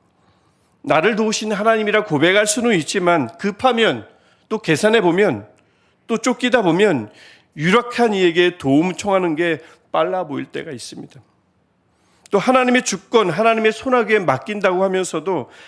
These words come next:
실제는 내가 장악하고 내가 지배해야 상황이 더, 나라가 더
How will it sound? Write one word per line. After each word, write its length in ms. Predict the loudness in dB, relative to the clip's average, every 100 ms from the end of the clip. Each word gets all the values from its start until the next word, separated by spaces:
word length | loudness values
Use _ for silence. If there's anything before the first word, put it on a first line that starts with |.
| -18
실제는 580 | -10 -8 -2 0 2 4
내가 240 | 4 4 2
장악하고 800 | 2 2 2 0 2 0 0
내가 240 | 2 2 2
지배해야 800 | -2 -4 2 2 4 2 2 -4 -16 -20
상황이 580 | -14 -2 0 2 2 2
더, 340 | 2 2 -2
나라가 520 | -2 0 2 2 0 2
더 280 | 2 0